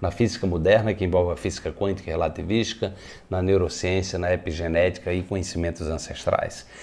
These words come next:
tá? E lembre-se que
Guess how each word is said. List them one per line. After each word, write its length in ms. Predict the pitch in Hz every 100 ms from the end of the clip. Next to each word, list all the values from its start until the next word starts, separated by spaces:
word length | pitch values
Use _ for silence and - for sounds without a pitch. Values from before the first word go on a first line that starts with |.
| - -
tá? 300 | 98 104 113 - - - -
E 140 | - 175
lembre-se 800 | 190 170 147 143 147 143 156 147
que 420 | - 135 139